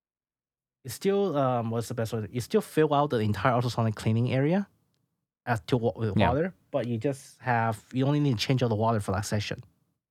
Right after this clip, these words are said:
Speaker 2: Ah, got it.
Speaker 1: Right, so it
Speaker 2: Got
Speaker 1: makes
Speaker 2: it.
Speaker 1: things easier. Instead of ha-, hooking your entire thing,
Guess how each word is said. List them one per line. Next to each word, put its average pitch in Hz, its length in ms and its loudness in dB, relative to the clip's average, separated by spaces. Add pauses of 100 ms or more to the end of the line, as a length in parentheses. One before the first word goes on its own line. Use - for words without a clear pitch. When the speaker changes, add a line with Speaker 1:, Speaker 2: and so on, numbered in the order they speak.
(800)
Speaker 2:
Ah, 92 160 2
got 85 200 2
it. 82 40 -2
Speaker 1:
Right, 107 180 -8
so - 80 -6
it 101 80 0
Speaker 2:
Got 117 80 2
Speaker 1:
makes 82 140 0
Speaker 2:
it. - 40 -6
Speaker 1:
things 101 220 -2
easier. 104 200 -2
Instead 110 260 -2
of 107 60 -2
ha-, 104 140 -2
hooking - 640 -2
your 110 120 -2
entire 110 440 0
thing, 110 500 0